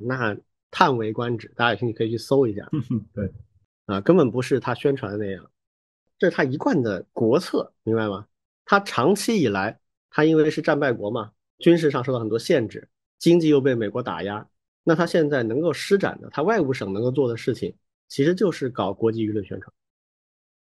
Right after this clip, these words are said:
Speaker 1: 然后他们又花一段时间啊，在互联网时代也把他传统优势搬到互联网上了。啊，实际上现在认知作战比较强的，比如像台湾这种，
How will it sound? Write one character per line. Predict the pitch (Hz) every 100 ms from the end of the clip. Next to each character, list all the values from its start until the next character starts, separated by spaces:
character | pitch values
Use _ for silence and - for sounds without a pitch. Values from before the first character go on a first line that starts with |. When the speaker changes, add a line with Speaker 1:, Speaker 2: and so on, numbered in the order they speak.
| _
Speaker 1:
然 | 131
后 | 147
他 | 156
们 | 165 165
又 | 156
花 | 131 156 156
一 |
段 | 151
时 | 127 - 131
间 | 151 151 -
啊， | 107 104 - _ -
在 | 123 117
互 | 156
联 | 147
网 | 135 95
时 | -
代 | 117 127 -
也 | 104 92 90
把 | 90 95
他 | 123 131 - -
传 | 175 175
统 | 131
优 | 127 147
势 | - 113
搬 | 127 131
到 |
互 | 117 127
联 | 120
网 | -
上 | - 101
了。 | - _ _ _ _ _ _ _ -
啊， | 113
实 | -
际 | 170 190
上 | 170
现 | - 180 156
在 | 165 123 -
认 | 151 170 139
知 | 151
作 | 156
战 | 139 135
比 | 110 107
较 | 127
强 | - 101 113
的， | 151 123
比 | -
如 | 110
像 | 123
台 | 117 110
湾 | 131 151
这 | 156 120
种， | 107